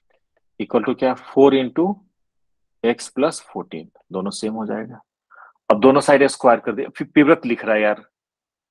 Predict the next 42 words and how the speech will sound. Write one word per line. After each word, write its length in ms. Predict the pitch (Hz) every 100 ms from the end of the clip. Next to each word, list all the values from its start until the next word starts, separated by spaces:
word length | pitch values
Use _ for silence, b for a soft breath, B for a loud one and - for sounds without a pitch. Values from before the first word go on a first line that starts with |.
| _ _ 120
लिखने 240 | 120 147
के 80 | 165
लिए 80 | 175
मना 220 | 143 160
किया 200 | 160 208
था 100 | 123
ना 100 | 104
यार, 260 | 95 95 _ _ _ 110
ध्यान 300 | 101 123 127
से 100 | -
समझो। 320 | 123 110 147 147 b b b _
फिर 100 | -
मैं 80 | 139
बोला 180 | 127 156
था 120 | 190
मैं 100 | 160 156
खुद 260 | - 165
दूंगा 260 | 143 160 151
करने 300 | 139 110 110
के 100 | 101
लिए, 140 | 107
खुद 220 | 139 127
से 120 | - 127
करना 240 | 113 107
पड़ेगा। 400 | 98 92 90 - _ _ _ _ _ _ _ _ _ _ _ _ -
Square 380 | - 139 131
करोगे 280 | 139 147 143
तो 100 | 147
क्या 140 | 139 151
हो 80 |
जाएगा? 320 | 110 92 90 - _ _ _ _ _ _ _ _ _ _
x 280 | 117 120 -
plus 260 | - 120 -
fourteen 460 | - 120 117 151 156 117
into 280 | 117 120 202 - _ _ _ _
x 320 | 113 131 - - -
into 280 | 117 117 185 190 _ _ _ _ _ _ -
forty-eight 600 | 110 104 - 98 92 -
equal 280 | 117 139 135
to 100 | 143
कितना 200 | 151 147
होगा? 320 | 104 92